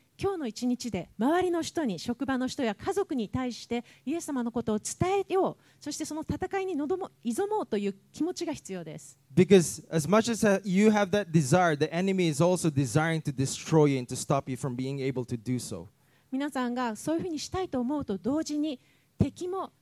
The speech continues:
Speaker 1: そんな皆さんの気持ちを攻撃したいと思って狙っています。
Speaker 2: He will put discouragements along the way just to discourage you from sharing the gospel.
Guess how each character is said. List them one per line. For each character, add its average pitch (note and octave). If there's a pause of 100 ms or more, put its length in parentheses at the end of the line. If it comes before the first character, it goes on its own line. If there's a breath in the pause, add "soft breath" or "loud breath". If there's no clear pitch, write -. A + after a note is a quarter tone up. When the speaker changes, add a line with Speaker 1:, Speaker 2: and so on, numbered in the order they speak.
Speaker 1:
そ C#4+
ん D4+
な D4+
皆 C4
さ C#4
ん A#3
の G#3
気 -
持 C#4
ち D4
を D4+
攻 E4+
撃 E4
し -
た F#4+
い F#4
と -
思 G3
っ A3+
て -
狙 G3+
っ A3
て -
い F#3+
ま E3+
す。 -
Speaker 2:
He G#3
will G#3+
put G3+
discouragements E3+
along D#3+
the E3
way D3
just C#3+
to C#3+
discourage D3+
you C3+
from C3
sharing C#3
the B2
gospel. A#2+